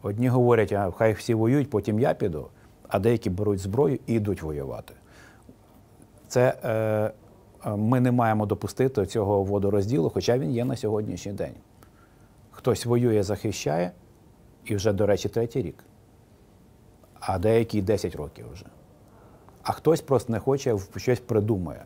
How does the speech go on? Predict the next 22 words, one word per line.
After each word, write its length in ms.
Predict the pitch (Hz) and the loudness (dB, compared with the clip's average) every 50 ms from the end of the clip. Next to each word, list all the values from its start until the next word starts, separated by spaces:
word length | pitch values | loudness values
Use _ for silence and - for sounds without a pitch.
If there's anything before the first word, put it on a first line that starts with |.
| - | -14
або 320 | - 92 92 85 90 113 123 | -10 -8 -6 0 2 2 2
щось, 380 | 120 - 120 120 110 - - | 2 0 0 0 0 0 -2
е, 200 | 107 104 104 101 | -2 0 0 -2
характеризує, 680 | 95 - 107 98 92 - - 98 98 92 101 117 120 117 | -2 -2 -4 -4 -4 -6 -6 -4 -4 -2 -2 0 0 0
або 160 | 104 92 92 87 | -2 -2 -4 -6
щось 200 | - 95 85 - | -8 -10 -10 -8
пише. 360 | - 113 127 139 - - - - - - - - | -6 -4 -4 -4 -4 -6 -10 -12 -14 -20 -14 -6
Навіть 220 | - 117 113 - - | -2 -2 0 0 2
по 80 | 120 | 2
моєму 380 | 120 127 123 120 113 107 101 92 | 2 4 4 4 2 2 0 -2
сьогоднішньому 460 | - 110 101 98 101 92 - 107 107 | -2 -2 -2 -2 -2 -6 -6 -6 -6
інтерв'ю 360 | 101 - 117 123 147 185 190 - - - - _ - | -2 -2 -2 0 0 -2 -4 -6 -10 -20 -20 _ -18
буде 500 | - - 64 104 104 110 123 120 113 110 101 101 127 - | -16 -10 -8 -6 -2 2 2 4 4 2 0 -2 -8 -8
доса-, 380 | 110 113 110 - - 113 107 104 - | -4 -4 -4 -2 -2 -2 -2 -2 -2
дос-, 160 | 113 110 101 | -2 -2 -2
досить 340 | 104 101 120 110 - 107 101 | 0 0 0 0 0 -2 -2
багато 320 | 98 101 92 95 92 - 87 | -2 0 0 -2 -2 -2 -4
дописувачів, 760 | 87 98 90 - 143 170 - - 180 170 151 - - 151 - - - - - | -4 -4 -2 0 -2 -2 0 -2 -2 -2 -2 -4 -6 -8 -8 -10 -20 -16 -14
які 220 | 92 - 120 123 | -8 -2 0 0
будуть, 360 | 123 113 117 107 107 98 - - | 2 2 0 2 0 0 -2 -2
е, 140 | 101 98 98 | -2 -2 0
розбирати, 680 | 104 101 95 95 98 104 117 131 147 151 - 135 127 | 0 -2 -2 -2 -2 0 2 2 2 2 0 -2 -4